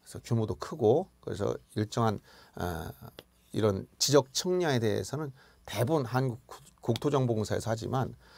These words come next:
등록된 지적 측량업자들, 이런 사람들은 오차가 좀 비교적 적은 도시개발 사업 등을 통해서 정밀 측량한 지역, 이런 데서는 지적, 지적 측량 업무를 할 수가 있어요. 그래서 이런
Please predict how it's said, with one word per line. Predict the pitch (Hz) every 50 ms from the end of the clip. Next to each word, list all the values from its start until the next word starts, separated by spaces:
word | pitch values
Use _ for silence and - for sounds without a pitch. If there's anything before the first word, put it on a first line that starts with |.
| - - - _ _
등록된 | - 127 131 135 123 131 147 120
지적 | - - 123 117 -
측량업자들, | - - - 151 139 127 - 131 127 131 - - - 131 101 - - - -
이런 | 123 120 139 135 127
사람들은 | 123 120 110 104 107 107 123 113 120 165 190 190 - - - - -
오차가 | 131 139 165 165 - - - - 151 139
좀 | 127 - 127 110 - -
비교적 | - 123 113 107 - -
적은 | - - 104 110 123 117 98 98 156 175 - - - _ _ _
도시개발 | - - 127 117 139 135 135 123 120 113
사업 | - - 110 107 - -
등을 | 117 107 98
통해서 | - - 113 110 117
정밀 | - - 104 113 123 131 127
측량한 | - - 127 117 104 98 92
지역, | - - -
이런 | 120 135 151 151 135
데서는 | 117 104 120 151 196 190 - - - - _
지적, | - - - 135 127 - - - -
지적 | - 123 123 151 147
측량 | - - 131 117 104
업무를 | 101 98 110 147 175 185 - _
할 | - - 135
수가 | 127 - - -
있어요. | 123 - - - - _ _ _ _ _ -
그래서 | - 101 - 107 147 -
이런 | 117 117 117